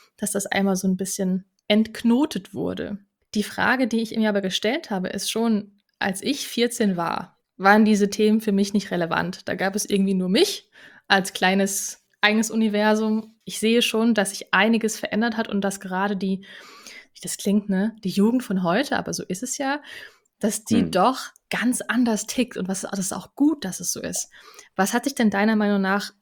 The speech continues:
Speaker 1: besonders verändert? Also gerade wenn du auch auf die Medien guckst, das ist ja schon ein Thema in deinem Buch.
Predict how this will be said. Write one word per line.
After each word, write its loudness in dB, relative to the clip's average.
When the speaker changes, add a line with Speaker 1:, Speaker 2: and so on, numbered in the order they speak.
Speaker 1:
besonders 4
verändert? 0
Also -4
gerade 0
wenn 0
du -2
auch -2
auf -10
die -4
Medien 0
guckst, -6
das -6
ist -12
ja -6
schon -4
ein -6
Thema -2
in -8
deinem -6
Buch. -6